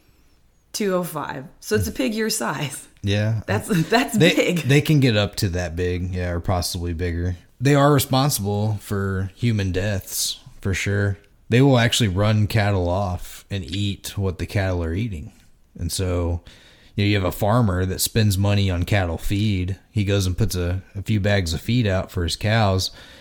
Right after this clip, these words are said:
Speaker 2: As soon as he walks away, the hogs run the cows off and then eat up all the feed. They root, they, uh, they'll dig holes. Cows and horses can step in those holes and break their legs, which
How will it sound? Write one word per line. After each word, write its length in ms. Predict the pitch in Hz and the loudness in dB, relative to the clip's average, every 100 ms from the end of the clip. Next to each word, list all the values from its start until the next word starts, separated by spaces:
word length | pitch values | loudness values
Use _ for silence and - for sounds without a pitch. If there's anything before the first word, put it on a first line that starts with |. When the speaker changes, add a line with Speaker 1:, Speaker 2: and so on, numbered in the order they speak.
| - | -14
Speaker 2:
As 60 | - | -2
soon 180 | 131 117 | 2 4
as 140 | 107 | 4
he 100 | 123 | 4
walks 360 | 117 107 101 - | 4 4 2 0
away, 320 | 98 110 117 | 0 2 2
the 140 | 101 90 | 2 2
hogs 400 | 113 110 101 90 | 2 2 2 0
run 260 | 101 101 | 2 2
the 60 | 92 | 0
cows 420 | 104 104 110 92 | 0 2 2 2
off 280 | 90 92 - | 0 0 0
and 60 | 95 | 0
then 100 | 92 | 0
eat 160 | 95 | 0
up 120 | 87 | -2
all 140 | 87 87 | -2 -4
the 80 | 80 | -6
feed. 400 | 98 101 85 85 - - - _ | -4 -4 -6 -10 -18 -20 -20 _
They 220 | 98 98 | -2 0
root, 600 | 90 95 110 123 - - - | 2 4 4 4 2 -6 -2
they, 400 | 98 95 95 92 | -2 0 0 0
uh, 360 | 90 90 90 78 - - - | 0 0 -2 -6 -12 -16 -6
they'll 140 | 95 | -4
dig 260 | 92 101 90 | 0 0 0
holes. 760 | 90 110 113 120 117 - - - - | 2 4 4 2 2 0 0 -8 -2
Cows 480 | 113 101 101 104 | 2 2 2 2
and 120 | 87 82 | 0 0
horses 460 | 101 98 - 98 | 0 0 0 -2
can 160 | - 85 | -2 -4
step 360 | - 110 101 | -2 0 0
in 100 | 104 | 2
those 240 | 101 98 95 | 2 2 2
holes 420 | 101 101 104 98 | 0 2 2 0
and 120 | 85 | 0
break 220 | 85 92 - | 0 -2 -2
their 120 | 85 | -2
legs, 600 | 85 87 101 123 - - | 0 0 0 0 -6 -6
which 440 | 92 87 80 - | -2 -2 -2 -8